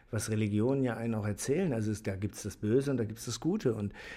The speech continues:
es ist für mich aber eben nicht so weit außen, sondern für mich hat es ganz viel mit einem selbst zu tun. Also bei mir fängt es eben immer bei mir selber an. Und, äh, da nützt mir die beste Kirche nix, wenn ich selber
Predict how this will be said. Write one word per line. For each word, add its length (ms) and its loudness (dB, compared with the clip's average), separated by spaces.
es 140 0
ist 140 -2
für 80 -2
mich 240 2
aber 160 -2
eben 200 0
nicht 200 0
so 160 0
weit 140 2
außen, 380 0
sondern 280 0
für 100 -2
mich 240 0
hat 80 0
es 140 -4
ganz 180 -2
viel 140 -2
mit 100 0
einem 160 -2
selbst 300 0
zu 80 -6
tun. 280 -6
Also 140 -6
bei 140 -6
mir 160 -2
fängt 220 -6
es 120 -8
eben 240 -6
immer 320 -2
bei 140 -6
mir 160 0
selber 400 0
an. 160 -10
Und, 320 -6
äh, 260 -6
da 100 -6
nützt 260 -4
mir 60 2
die 80 0
beste 360 0
Kirche 400 2
nix, 460 2
wenn 180 0
ich 160 -2
selber 600 2